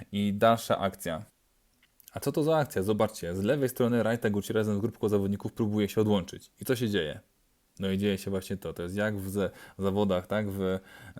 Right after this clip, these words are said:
w, w, w zawodach kolarskich. Zostali zjedzeni, a tam Raj teraz sprintuje, zobaczcie ile siły, on chciał teraz, on, on teraz próbował w połowie długości między jedną a drugą bojką, próbował coś zrobić po swojemu,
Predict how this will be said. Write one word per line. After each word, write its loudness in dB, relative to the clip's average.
w, -14
w, -2
w -8
zawodach 0
kolarskich. -4
Zostali -4
zjedzeni, 2
a -6
tam -2
Raj 0
teraz -2
sprintuje, 0
zobaczcie -2
ile -2
siły, 0
on -4
chciał 2
teraz, 0
on, -2
on -2
teraz 4
próbował 4
w -20
połowie 6
długości 2
między 2
jedną 2
a 2
drugą 2
bojką, 0
próbował 4
coś -2
zrobić 4
po -2
swojemu, 0